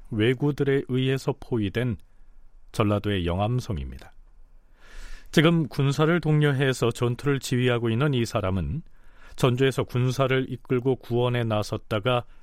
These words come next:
이 성에 갇히게 된 전주 부윤 이윤경입니다. 이때의 전투 상황을 기록한 명종실록에서는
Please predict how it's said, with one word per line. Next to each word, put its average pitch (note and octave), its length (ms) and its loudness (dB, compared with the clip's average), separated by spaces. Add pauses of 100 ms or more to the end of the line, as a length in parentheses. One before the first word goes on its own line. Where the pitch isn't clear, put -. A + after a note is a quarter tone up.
이 G#2+ 180 2
성에 G2+ 440 -2
갇히게 B2 500 -2
된 C#2 300 -8 (400)
전주 A#2 400 2
부윤 G#2+ 520 -2 (300)
이윤경입니다. A#2+ 1200 0 (1400)
이때의 D3 560 6
전투 C#3 360 -2
상황을 C#3 440 0
기록한 C#3+ 360 0
명종실록에서는 A2 1600 -2